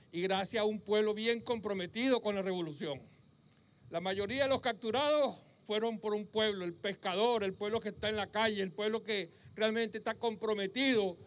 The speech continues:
con una revolución que gracias hace dieciocho años nos quitamos el ejército pro-yanqui que existía en Venezuela.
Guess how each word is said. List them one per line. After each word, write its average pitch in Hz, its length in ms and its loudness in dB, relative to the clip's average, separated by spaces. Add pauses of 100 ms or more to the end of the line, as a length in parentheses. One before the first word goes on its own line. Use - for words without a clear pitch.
(400)
con 196 140 2
una 214 160 2
revolución 214 580 2
que 214 140 -2
gracias 269 760 0 (180)
hace 214 280 -2
dieciocho 233 560 0
años 220 240 0
nos 196 140 -4
quitamos 196 640 -4 (380)
el 190 120 0
ejército 190 520 -2
pro-yanqui 196 640 0
que 185 100 -14
existía 180 540 -4
en 156 60 -6
Venezuela. 143 560 -6